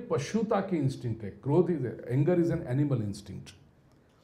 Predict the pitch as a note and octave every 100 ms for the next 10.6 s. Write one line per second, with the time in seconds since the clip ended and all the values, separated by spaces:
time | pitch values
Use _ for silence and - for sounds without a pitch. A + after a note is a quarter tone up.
0 | _ A#2+ A#2 C3+ C#3 - B2 E3+ D#3 D#3+
1 | F#3 F#3+ - C3 A2 C3+ C#3+ C#3+ C#3 C#3
2 | B2+ G#2 B2 C3 C#3 A2 - C3 G#2+ G2
3 | F#2+ F2+ F2+ F2 G2 - - - _ -
4 | _ - _ _ _ _ _ _ _ _
5 | _ _ _ _ _ - _ _ - -
6 | - _ _ _ _ - _ _ - _
7 | - - - _ _ - - - G2 G#2
8 | G2 G#2+ F#2+ - G#2 - G2 G2+ G2 F#2+
9 | F#2 F#2+ F#2 F#2+ F#2 F2+ - - - _
10 | - G2+ G2+ G#2 -